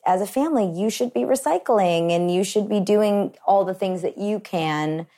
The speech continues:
to try and show them we're all working together to make this world better. And it takes a little bit of the anxiety away because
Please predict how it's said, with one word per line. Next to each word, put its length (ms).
to 120
try 260
and 360
show 180
them 260
we're 340
all 280
working 440
together 600
to 120
make 240
this 220
world 340
better. 500
And 800
it 140
takes 300
a 60
little 200
bit 160
of 220
the 220
anxiety 840
away 720
because 400